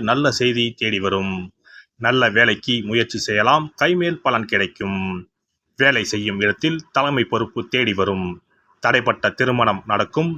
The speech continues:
குலதெய்வ அனுகிரகம் கைகூடி வரும். உடல் ஆரோக்கியத்தில் இருந்து வந்த தொய்வு நிலை படிப்படியாக குறையும். சிலருக்கு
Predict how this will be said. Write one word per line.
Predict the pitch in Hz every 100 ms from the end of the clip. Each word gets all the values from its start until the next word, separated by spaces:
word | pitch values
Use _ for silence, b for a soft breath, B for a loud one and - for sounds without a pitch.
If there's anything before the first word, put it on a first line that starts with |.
| -
குலதெய்வ | 160 165 160 147 - 113
அனுகிரகம் | 131 127 117 120 123
கைகூடி | - 123 131 127 120
வரும். | 92 92 90 87 87 - _ _ _ _ _ 139
உடல் | 156 117 - 120
ஆரோக்கியத்தில் | 143 127 - 117 113 98
இருந்து | 98 120 120 110
வந்த | 107 101 -
தொய்வு | 139 131 123
நிலை | 127 139 131 -
படிப்படியாக | 139 - 135 131 127 120
குறையும். | 104 95 92 90 87 82 _ _ _ -
சிலருக்கு | 170 147 135 -